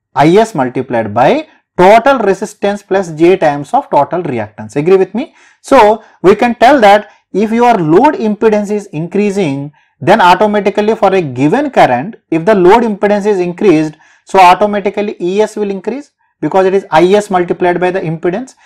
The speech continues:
When E S is increased, when it is a transformation ratio referred to the primary side, E P is increased. When E P is increased, automatically this I naught component is increasing.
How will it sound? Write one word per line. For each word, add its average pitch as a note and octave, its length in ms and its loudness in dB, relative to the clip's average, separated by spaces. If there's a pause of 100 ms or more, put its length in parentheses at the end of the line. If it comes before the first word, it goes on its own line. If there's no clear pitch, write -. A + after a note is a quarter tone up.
(220)
When G3 300 0
E G3 180 4
S B3+ 160 0
is A#3+ 140 0
increased, G3+ 500 2 (300)
when F3+ 160 2
it G#3 100 0
is G#3 60 0
a G3+ 60 -2
transformation G3+ 680 0
ratio G3 240 0
referred F3+ 320 -4
to F#3 60 -4
the F#3 100 -2
primary E3+ 400 -2
side, D#3+ 280 -4
E F3 140 0
P G#3 180 -2
is G3+ 100 -2
increased. G#3 460 -6 (380)
When G3+ 240 2
E G3 180 4
P C#4 160 0
is A#3+ 120 0
increased, G3 520 2 (240)
automatically F#3+ 760 2
this F#3+ 380 -2
I C#3+ 200 0
naught G#3+ 260 0
component A#2 560 -8
is F#3 120 -4
increasing. G#2 560 -12